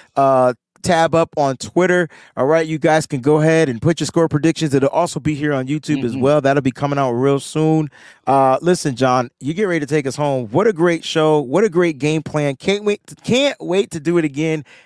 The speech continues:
Speaker 1: next week. John, take us home, baby.
Speaker 2: Man, I'll say this. This is why we're fans. This was the game that was circled when the schedule got released. Week thirteen, traveling to Philly,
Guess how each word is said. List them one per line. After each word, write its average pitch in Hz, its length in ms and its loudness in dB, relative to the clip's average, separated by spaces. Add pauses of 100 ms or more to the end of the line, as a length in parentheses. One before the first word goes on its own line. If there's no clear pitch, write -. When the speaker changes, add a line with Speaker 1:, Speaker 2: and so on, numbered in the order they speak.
(100)
Speaker 1:
next 156 380 -2 (140)
week. 170 440 -2 (280)
John, 175 480 2
take 208 200 0
us 185 120 0
home, 147 220 0
baby. 117 380 -2 (380)
Speaker 2:
Man, 190 200 -12
I'll 254 180 0
say 175 240 -6
this. 107 360 -14 (960)
This 214 280 -4
is 269 100 -10
why 240 160 0
we're 190 140 -2
fans. 160 580 -8 (340)
This 302 280 -4
was 294 140 -6
the 220 80 -10
game 240 260 -4
that 233 140 -2
was 156 100 -10
circled 165 600 -6 (200)
when 190 160 -4
the 202 80 -2
schedule 302 520 -4
got 247 280 -2
released. 170 720 -6
Week 240 280 -8 (100)
thirteen, 254 760 -4
traveling 214 460 -6
to 320 240 -10
Philly, 202 580 -6